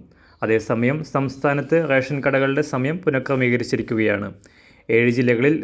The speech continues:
രാവിലെയും ഏഴ് ജില്ലകളിൽ വൈകിട്ടുമാണ് പ്രവർത്തനം നടക്കുക. തിരുവനന്തപുരം മുതൽ എറണാകുളം വരെയുള്ള ഏഴ് ജില്ലകളിൽ ചൊവ്വ, വ്യാഴം ദിവസങ്ങളിൽ രാവിലെയും ബുധൻ, ശനി ദിവസങ്ങളിൽ ഉച്ചയ്ക്ക് ശേഷവുമാകും റേഷൻ കടകൾ പ്രവർത്തിക്കുക.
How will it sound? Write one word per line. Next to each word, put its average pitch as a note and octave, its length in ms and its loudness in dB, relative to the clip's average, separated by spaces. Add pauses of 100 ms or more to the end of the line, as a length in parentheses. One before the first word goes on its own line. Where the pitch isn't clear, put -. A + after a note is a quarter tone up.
രാവിലെയും B2+ 520 0 (360)
ഏഴ് C3 180 4
ജില്ലകളിൽ C3+ 480 2
വൈകിട്ടുമാണ് C3 720 2
പ്രവർത്തനം C3 500 0
നടക്കുക. G#2+ 380 0 (840)
തിരുവനന്തപുരം E3 680 4
മുതൽ F3+ 240 2 (160)
എറണാകുളം C#3+ 500 0
വരെയുള്ള C3 380 2
ഏഴ് B2+ 280 2
ജില്ലകളിൽ A2+ 460 2 (440)
ചൊവ്വ, D3 340 4
വ്യാഴം C3+ 380 2
ദിവസങ്ങളിൽ B2 460 -2 (220)
രാവിലെയും A2+ 500 0 (460)
ബുധൻ, B2 400 2
ശനി C#3+ 280 2
ദിവസങ്ങളിൽ C#3+ 520 0
ഉച്ചയ്ക്ക് D3 380 -2
ശേഷവുമാകും C3 800 0
റേഷൻ C3 400 0
കടകൾ B2 260 0
പ്രവർത്തിക്കുക. A#2+ 680 -2